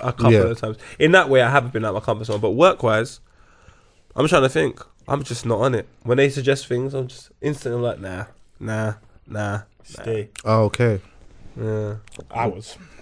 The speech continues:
Speaker 2: Yeah?
Speaker 3: And it wasn't even way out of my comfort zone, but it was enough for me to notice that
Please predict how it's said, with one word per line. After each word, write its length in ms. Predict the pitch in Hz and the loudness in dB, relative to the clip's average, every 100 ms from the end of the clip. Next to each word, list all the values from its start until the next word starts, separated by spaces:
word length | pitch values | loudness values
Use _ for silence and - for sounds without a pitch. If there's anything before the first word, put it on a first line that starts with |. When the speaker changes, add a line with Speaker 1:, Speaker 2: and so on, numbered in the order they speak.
| - - | -16 -2
Speaker 2:
Yeah? 280 | 113 117 147 - | 2 2 2 0
Speaker 3:
And 140 | 175 170 | 4 8
it 60 | |
wasn't 240 | 196 214 175 | 6 6 0
even 260 | 135 131 | 0 0
way 200 | 127 165 | 2 4
out 160 | 135 110 | 4 0
of 60 | 117 | -6
my 100 | 107 | -8
comfort 400 | - 117 110 104 | -6 -6 -6 -10
zone, 260 | 104 110 131 | -10 -10 -6
but 180 | 123 | -2
it 20 | 113 | -2
was 120 | 110 | -2
enough 260 | 117 135 - | -2 -4 -4
for 80 | |
me 120 | 117 117 | -8 -8
to 100 | 113 | -6
notice 380 | 120 120 104 - | -4 -2 -4 -12
that 180 | 98 | -14